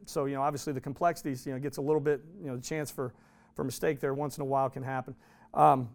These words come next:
you know, anytime that you add more movement with your defensive line. So those are two very simple ways amo-, against one back sets that we will close off the B gap, which is, like we said, in an odd fr-, or in an even front, is, uh, very similar to setting the three technique.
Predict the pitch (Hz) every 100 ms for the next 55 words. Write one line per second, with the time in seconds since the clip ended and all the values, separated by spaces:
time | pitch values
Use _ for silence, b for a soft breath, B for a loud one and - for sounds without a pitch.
0 | 170 151 135 139 147 131 131 143 131 135
1 | 135 135 143 139 131 131 131 143 135 131
2 | 135 131 135 123 - 160 202 156 208 160
3 | 180 - 175 156 147 151 151 135 135 143
4 | 185 135 131 - 147 151 143 131 - 151
5 | 131 - b b b b 139 143 151 156
6 | 147 - 175 185 151 175 175 147 127 156
7 | 175 143 151 151 151 147 143 147 135 117
8 | 160 139 131 156 147 - 143 127 143 180
9 | 147 123 139 131 - _ b b b _
10 | 147 135 135 127 147 143 156 143 127 -
11 | 123 123 151 131 143 127 139 127